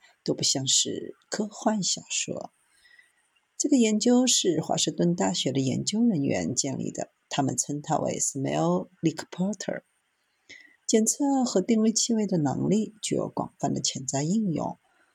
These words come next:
可能会使用狗来追踪和感知气味的和方向，而对于 Smell Leak Porter 来说，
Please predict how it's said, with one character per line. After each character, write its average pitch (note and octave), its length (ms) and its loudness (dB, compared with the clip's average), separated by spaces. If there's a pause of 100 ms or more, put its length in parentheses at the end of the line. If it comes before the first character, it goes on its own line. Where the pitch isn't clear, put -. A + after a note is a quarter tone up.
(220)
可 - 100 2
能 F#3+ 300 6
会 C4 100 2
使 - 200 2
用 D#3 180 -2
狗 - 400 0 (220)
来 - 160 -2
追 F3+ 220 2
踪 A3 380 2
和 - 180 -4
感 - 260 -8
知 C#3+ 120 -8
气 - 240 0
味 D#3 100 0
的 C#3+ 140 -4 (360)
和 - 200 -12
方 G#3 300 0
向， - 380 0 (380)
而 F3 100 4
对 G3 220 4
于 F3+ 180 6
Smell F3+ 560 4
Leak F#3 240 -2
Porter A3 480 -2
来 - 240 -2
说， D3 520 -2